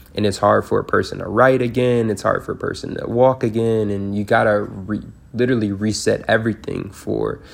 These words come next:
uh, for yourself. So you gotta re-, literally reset a whole balance for yourself. So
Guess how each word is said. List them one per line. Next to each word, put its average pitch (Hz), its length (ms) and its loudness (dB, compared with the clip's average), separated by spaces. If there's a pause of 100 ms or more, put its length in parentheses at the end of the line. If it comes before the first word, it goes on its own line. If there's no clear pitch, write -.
(260)
uh, 85 320 0
for 107 240 2
yourself. 98 480 2
So 98 160 0
you 98 100 2
gotta 101 200 4
re-, 95 200 -2
literally 107 380 2
reset 104 360 0
a 98 60 0
whole 101 300 2
balance 101 500 0
for - 200 -8
yourself. - 380 -6
So 98 300 0